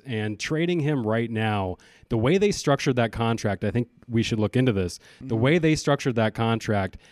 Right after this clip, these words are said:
Speaker 1: has such a massive bonus with him that it would leave a lot of dead money now on your cap to move him this year.
Speaker 2: Right.
Speaker 1: I think it's somewhat tradable next year if you were to waive that no trade clause, but this year it's not even financially feasible to move him. So,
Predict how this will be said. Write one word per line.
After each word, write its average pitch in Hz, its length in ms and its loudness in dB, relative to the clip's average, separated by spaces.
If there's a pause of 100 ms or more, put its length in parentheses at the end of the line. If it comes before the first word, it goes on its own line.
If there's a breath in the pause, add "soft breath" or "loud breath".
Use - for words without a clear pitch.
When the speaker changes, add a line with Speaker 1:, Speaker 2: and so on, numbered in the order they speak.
Speaker 1:
has 113 160 -4
such - 160 -4
a 143 60 0
massive 113 580 0
bonus 110 600 0 (280 soft breath)
with 117 240 0
him 104 220 -2
that 104 180 -2
it 143 80 -2
would 170 160 0
leave 139 200 2
a 127 60 2
lot 110 260 0
of 117 120 -2
dead 117 180 -2
money 123 240 0
now 101 240 -2
on 107 180 -2
your 104 140 0
cap 123 400 -2
to 120 100 -4
move 110 240 0
him 104 220 -4
this 98 320 -4
year. 101 340 -2
Speaker 2:
Right. 131 280 -6
Speaker 1:
I 113 80 -4
think 170 180 -4
it's 190 140 -4
somewhat 151 360 0
tradable 127 480 0
next 95 400 -4
year 196 220 -2
if 131 140 -4
you 139 80 2
were 139 60 2
to 127 60 4
waive 113 280 2
that 135 120 0
no 139 160 -2
trade 151 300 -6
clause, 185 340 -6 (300 loud breath)
but 151 240 0
this 254 280 2
year 151 140 2
it's 127 120 0
not 202 160 -2
even 185 160 -2
financially 156 500 -4
feasible 143 400 -2
to 117 80 -4
move 180 220 2
him. - 260 -4 (460 loud breath)
So, 165 220 0